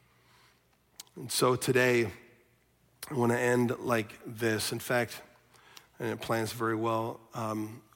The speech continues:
could you, Hayden, could you grab me a chair and just bring a chair up for a moment? Thank you so much, brother. I'm glad they weren't connected. That would have made for an awkward moment. Um, thanks, Hayden. Uh,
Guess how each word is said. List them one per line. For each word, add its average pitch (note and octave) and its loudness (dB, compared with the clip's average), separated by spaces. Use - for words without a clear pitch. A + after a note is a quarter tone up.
could D#3+ -8
you, G#3+ -10
Hayden, E3 -2
could D3 -6
you D#3+ -10
grab E3 -6
me D#3 -4
a G#2+ -4
chair G#2+ -8
and A2+ -12
just A2 -16
bring G#2+ -10
a G#2 -12
chair G#2 -12
up - -18
for A2+ -10
a A2 -6
moment? A2 -12
Thank A#2+ -12
you A2+ -10
so A2 -4
much, G#2 -6
brother. G#2+ -6
I'm C#3 -10
glad A#2 0
they A2 -4
weren't A2 -8
connected. G#2 -10
That G2+ -10
would F#2+ -8
have G#2 -10
made G2+ -10
for - -14
an - -10
awkward - -14
moment. G#2 -12
Um, G#2+ 0
thanks, C3 2
Hayden. A#2 0
Uh, G#2+ 0